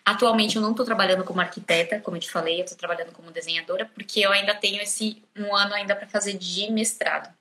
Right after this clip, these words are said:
Porque é esse um ano que eu ainda tenho que fazer mais um estágio, né?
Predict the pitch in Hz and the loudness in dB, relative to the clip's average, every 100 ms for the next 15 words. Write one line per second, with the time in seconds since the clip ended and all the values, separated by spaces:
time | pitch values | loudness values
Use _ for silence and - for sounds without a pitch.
0 | _ 220 214 170 185 185 202 220 - 220 | _ -2 4 6 8 8 6 4 4 2
1 | 190 185 196 240 233 196 196 190 190 190 | 4 4 4 2 2 0 -2 -8 -8 -6
2 | 196 202 208 220 240 262 - 175 160 - | -4 -2 -2 -2 -2 -2 2 2 2 -2
3 | 160 160 | -8 -10